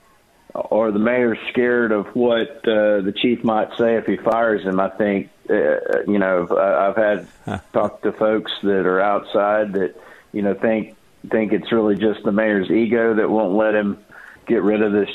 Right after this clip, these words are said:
Speaker 1: chief. And, you know, I'm on the other side of that. I think that he's, I think there is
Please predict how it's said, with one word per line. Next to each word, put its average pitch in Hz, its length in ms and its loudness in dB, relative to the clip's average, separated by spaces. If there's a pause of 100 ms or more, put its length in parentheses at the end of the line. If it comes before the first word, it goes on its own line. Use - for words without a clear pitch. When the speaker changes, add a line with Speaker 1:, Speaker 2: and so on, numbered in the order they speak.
Speaker 1:
chief. 120 480 0
And, 98 560 0
you 95 100 0
know, 95 100 2
I'm 107 300 2
on 104 200 2
the 95 220 2
other 104 240 2
side 104 280 2
of 101 120 0
that. 107 200 2
I 101 100 0
think 98 340 -6
that 92 180 -2
he's, 107 380 0 (800)
I 104 280 0
think 104 120 0
there 107 160 2
is 110 160 2